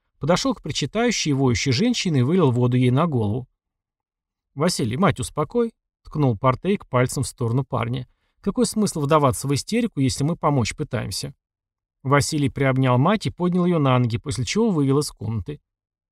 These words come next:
«Андрей, тебе необходима операция, поехали», резко сказал я.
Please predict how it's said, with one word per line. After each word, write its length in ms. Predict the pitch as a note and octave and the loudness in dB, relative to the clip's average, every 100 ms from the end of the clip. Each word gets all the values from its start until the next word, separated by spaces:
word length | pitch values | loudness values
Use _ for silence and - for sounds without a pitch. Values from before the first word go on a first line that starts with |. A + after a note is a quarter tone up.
| _ _ _ | _ _ _
«Андрей, 380 | C#3+ F#3+ D3 - | 2 4 4 2
тебе 200 | C3 F3 | 0 2
необходима 420 | A3 - G#3+ A3 | 2 2 2 2
операция, 500 | G3+ G#3 D3 C3 C3+ | 2 0 0 -2 -6
поехали», 540 | - F#3 C#3 - B2 B2+ | -4 0 0 0 -8 -2
резко 300 | B2+ B2 - | -2 -2 -6
сказал 360 | - B2 A#2+ | -6 -2 -2
я. 260 | A#2 A2+ | -2 -4